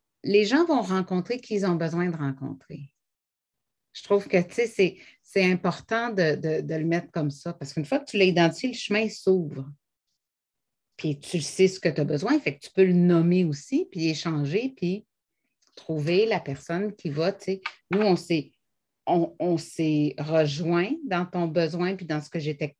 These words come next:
je pouvais t'offrir, dans ce qui était là pour moi. Puis,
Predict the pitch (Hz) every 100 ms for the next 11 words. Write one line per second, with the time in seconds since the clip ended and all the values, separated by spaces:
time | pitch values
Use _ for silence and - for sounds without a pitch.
0 | _ _ _ 147 165 - 143 170 170 147
1 | - 165 202 285 190 160 180 - 143 160
2 | 151 147 156 165 156 143 143 143 202 330
3 | - - - - _ _ 160 160 -